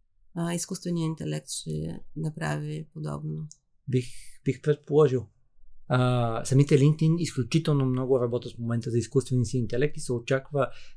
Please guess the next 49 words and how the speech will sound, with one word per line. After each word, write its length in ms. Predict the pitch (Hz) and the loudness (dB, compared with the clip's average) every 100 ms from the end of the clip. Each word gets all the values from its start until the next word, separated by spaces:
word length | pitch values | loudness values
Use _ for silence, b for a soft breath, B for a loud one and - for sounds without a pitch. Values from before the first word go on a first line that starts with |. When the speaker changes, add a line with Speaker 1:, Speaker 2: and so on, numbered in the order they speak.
| 139 | 2
Speaker 2:
LinkedIn, 340 | 131 123 135 | 4 4 0
примерно, 180 | 135 135 | 0 0
да 100 | 127 | -2
повлияе 240 | 123 123 123 | 0 0 0
супер 260 | 127 135 | -2 -4
много 280 | 120 123 131 | -2 -2 -2
на 260 | 135 127 120 - | -2 -4 -6 -2
кариерното 520 | 131 120 127 135 127 | 2 4 4 2 0
развитие 340 | 123 135 143 | -4 -4 -6
на 80 | 131 | -8
хората. 380 | 120 170 175 - | -6 -6 -6 -8
Тоест, 260 | 127 120 - | -4 -4 -2
по-скоро 420 | 120 - 131 131 | -2 0 0 2
да 80 | 117 | 0
им 100 | 117 | 0
казва: 420 | 131 127 127 117 B B - | 0 2 2 0 B B 2
"На 120 | 135 | 4
база 300 | 117 147 165 | 6 6 6
на 140 | 156 139 | 4 4
нещата, 340 | 123 156 156 | 2 2 2
които 220 | 156 156 | 0 0
ти 120 | 151 196 | 0 0
четеш 500 | 269 156 165 - - | 4 4 4 0 -2
и 120 | 147 | 2
интеракциите, 640 | 139 123 139 151 165 160 135 | 2 4 6 6 2 -4 -8
какво 360 | 117 123 139 | -6 -2 -2
си 100 | 139 | 0
завършил, 480 | 117 120 123 101 226 B B _ - | 0 2 2 2 -4 B B _ 0
може 440 | 135 139 175 196 | 6 8 8 4
би 400 | 196 208 208 214 - _ _ | 2 2 0 -4 -12 _ _
интересна 600 | 160 151 156 143 156 156 | 4 6 8 8 8 4
кариера 400 | 131 131 131 135 | 2 4 6 4
за 180 | 120 113 | 0 0
теб 220 | 135 135 | 0 2
е 60 | 127 | 2
еди 160 | 123 123 | 0 -2
какво 360 | 113 - 117 | -6 0 -2
си". 140 | 104 170 | 0 -2
Очаквам 380 | 160 151 151 | 0 0 -2
съвсем 300 | - - 143 | -6 0 0
скоро 380 | 139 151 135 135 | 2 2 2 0
да 120 | 131 | -2
се 120 | 120 131 | -8 -6
случи 320 | 139 127 127 | -4 -2 0
и 40 | |
с 300 | - 113 - | 0 -4 -6
книги, 420 | - 139 131 120 | 6 8 8 6
и 220 | 123 123 | 2 0
с, 140 | 120 | -2